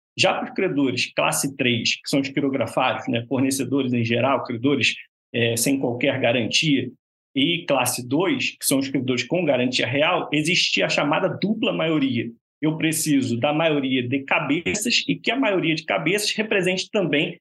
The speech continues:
a maioria dos créditos presentes à Assembleia. Então, eu tenho a dupla maioria na classe três e quatro e eu tenho a maioria simples contado por cabeça nas classes um e quatro.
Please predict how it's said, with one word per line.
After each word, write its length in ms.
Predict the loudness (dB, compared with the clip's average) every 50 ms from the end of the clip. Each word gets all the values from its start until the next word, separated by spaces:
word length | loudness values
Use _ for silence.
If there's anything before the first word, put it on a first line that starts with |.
| _ -4
a 100 | -4 -2
maioria 400 | 0 2 2 2 2 0 0 0
dos 180 | -2 -4 -6
créditos 580 | -4 -2 2 2 2 2 0 -4 -10 -12 -12 -8 -4
presentes 460 | -2 -2 0 2 0 0 0 0 -2
à 40 | -2
Assembleia. 500 | 0 0 0 0 2 2 0 0 -4 -10 -14 _ _ _ _ _ -8
Então, 300 | -8 -4 0 0 2 2
eu 120 | 0 0
tenho 160 | 0 0 0 0
a 20 |
dupla 320 | 0 0 0 0 0 0 0
maioria 360 | 2 2 2 2 2 0 0
na 100 | 0 0
classe 280 | 0 0 0 0 -2 -4
três 340 | -2 0 0 2 0 0 -2
e 140 | -4 -6 -4
quatro 440 | 0 0 0 2 0 -2 -6 -8 -10 -12 _ _ _ -6
e 40 | -4
eu 140 | -4 -2 -2
tenho 160 | -2 -2 0
a 40 | 0
maioria 380 | 0 0 0 2 2 2 0 0
simples 460 | 0 0 0 0 0 -2 -2 -6 -6
contado 480 | -4 -4 -2 0 0 0 0 -2 -4
por 120 | -10 -6 -2
cabeça 420 | 0 0 2 2 2 0 0 -2
nas 200 | -2 -2 -4 -2
classes 380 | 0 0 0 2 0 -2 -4 -6 _
um 340 | -2 0 0 0 -2 -4 -8 -14 -16 _ _ _ _ -8
e 120 | -6 -2
quatro. 400 | 0 0 0 0 -2 -4 -8